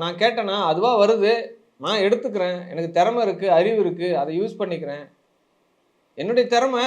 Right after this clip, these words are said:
அதை நான் சம்பாதிக்கிறேன். எவ்வளவு வேணாலும் நீங்க அதுக்கு வந்து எடுத்துக்காட்டு சொல்லிக்கலாம், எக்ஸாம்பிள் சொல்லிக்கலாம். ஆனால் விதி வலியது என்பதை மறக்கக்கூடாது. அப்ப உங்களுடைய குடும்பத்திற்கே, உங்களுடைய பிறப்புக்கே,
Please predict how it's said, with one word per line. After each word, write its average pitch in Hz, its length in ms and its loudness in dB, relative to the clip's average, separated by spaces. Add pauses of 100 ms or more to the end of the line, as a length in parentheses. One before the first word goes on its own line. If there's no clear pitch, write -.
(100)
அதை 180 160 -2
நான் 180 120 -2
சம்பாதிக்கிறேன். 190 640 2 (540)
எவ்வளவு 156 600 0
வேணாலும் 190 420 -2
நீங்க 180 220 -2
அதுக்கு 160 260 -4
வந்து 190 180 0 (1080)
எடுத்துக்காட்டு 175 460 0
சொல்லிக்கலாம், 165 420 -2
எக்ஸாம்பிள் 190 460 -2
சொல்லிக்கலாம். 147 440 -6 (100)
ஆனால் 190 360 -2 (220)
விதி 170 260 -4
வலியது 156 480 -2
என்பதை 143 260 -4 (120)
மறக்கக்கூடாது. 113 680 -8 (1080)
அப்ப 123 200 -2 (720)
உங்களுடைய 127 400 -6 (140)
குடும்பத்திற்கே, 226 840 2 (440)
உங்களுடைய 139 380 -4 (220)
பிறப்புக்கே, 214 680 0